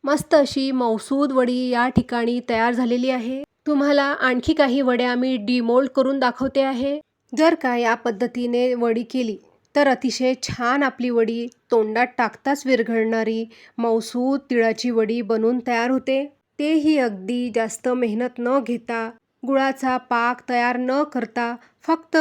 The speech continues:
कुकरच्या एका शिट्टीमध्ये. तुम्हाला मी या ठिकाणी एक वडी तोडून दाखवते, म्हणजे तुमच्या लक्षात येईल. तुम्ही या ठिकाणी पाहू शकता, अगदी मऊसूत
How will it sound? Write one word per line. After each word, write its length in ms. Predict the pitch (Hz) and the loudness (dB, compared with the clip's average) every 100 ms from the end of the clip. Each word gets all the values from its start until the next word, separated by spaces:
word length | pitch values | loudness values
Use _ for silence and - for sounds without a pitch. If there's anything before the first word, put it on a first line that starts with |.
| 311 | 2
कुकरच्या 600 | 269 269 262 247 254 254 - | 0 2 0 0 -2 -2 0
एका 340 | 202 214 254 262 | -4 -2 -2 0
शिट्टीमध्ये. 680 | 269 247 269 254 254 277 339 _ _ _ - | -2 -4 -4 -2 0 -2 -4 _ _ _ 0
तुम्हाला 360 | 294 302 320 | 4 6 6
मी 160 | 320 311 | 6 6
या 140 | 277 277 | 4 4
ठिकाणी 540 | 247 - 247 247 254 - | 0 0 -2 -2 -2 2
एक 220 | 285 277 | 2 4
वडी 260 | 247 240 247 254 | 2 2 0 2
तोडून 300 | 233 254 262 | 2 4 2
दाखवते, 580 | 247 262 254 269 262 277 _ _ 240 | 2 2 2 2 0 -2 _ _ 0
म्हणजे 280 | 240 254 | 2 4
तुमच्या 380 | 285 254 240 277 | 4 2 0 2
लक्षात 460 | 262 214 - 262 262 | 2 0 -2 0 0
येईल. 300 | 254 262 262 - _ _ _ - | 0 -2 -6 -12 _ _ _ 0
तुम्ही 220 | 277 311 | 2 4
या 80 | 320 | 4
ठिकाणी 420 | 311 - 262 254 | 2 0 2 2
पाहू 300 | 262 240 240 | 0 0 0
शकता, 500 | 269 269 - 262 254 294 - | 2 0 0 -2 -2 -4 -2
अगदी 400 | 247 233 233 311 311 | 0 0 0 2 4
मऊसूत 760 | 269 254 240 247 240 240 | 4 4 0 -2 -2 -2